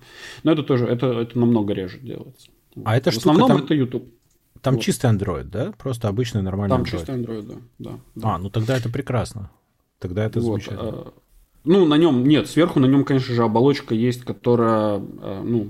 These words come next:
Speaker 1: для телевизора, чтобы, ну,
Speaker 2: Ну, конечно,
Speaker 1: Т В.
Speaker 2: Android T V или как он там правильно
Speaker 1: Да, да,
Speaker 2: называется.
Speaker 1: да, да.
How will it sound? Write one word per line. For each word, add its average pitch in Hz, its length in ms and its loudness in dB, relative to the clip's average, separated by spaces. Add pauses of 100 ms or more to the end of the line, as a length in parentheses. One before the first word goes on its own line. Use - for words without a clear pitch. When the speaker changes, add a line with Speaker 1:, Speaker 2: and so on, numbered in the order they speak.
Speaker 1:
для 113 400 -8
телевизора, 123 460 -2
чтобы, - 320 -14
ну, - 220 -10
Speaker 2:
Ну, 131 120 4
конечно, 143 500 2
Speaker 1:
Т 123 60 0
В. 104 60 0
Speaker 2:
Android 120 280 4
T 110 200 -4
V 113 80 -2
или 127 200 2
как - 260 -6
он 82 80 -8
там 80 180 -10
правильно 80 400 -10
Speaker 1:
Да, - 80 -10
да, 120 140 0
Speaker 2:
называется. 117 260 -4 (160)
Speaker 1:
да, 110 160 -12 (240)
да. - 140 -16